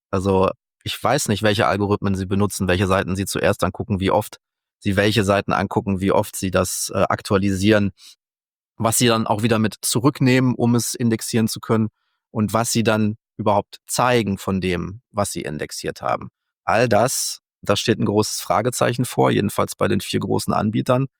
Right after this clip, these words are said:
die natürlich sagen, „Wir, wir indexieren alles, äh, ohne irgendwelche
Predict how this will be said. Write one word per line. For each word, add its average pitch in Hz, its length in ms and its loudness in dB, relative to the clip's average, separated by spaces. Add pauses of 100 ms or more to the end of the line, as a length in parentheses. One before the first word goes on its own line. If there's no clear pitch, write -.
(240)
die 110 60 0
natürlich 107 280 2
sagen, 107 520 2 (160)
„Wir, 98 280 0
wir 95 400 0
indexieren 90 440 0
alles, - 520 -2
äh, - 140 -10
ohne 90 260 0
irgendwelche 62 640 -4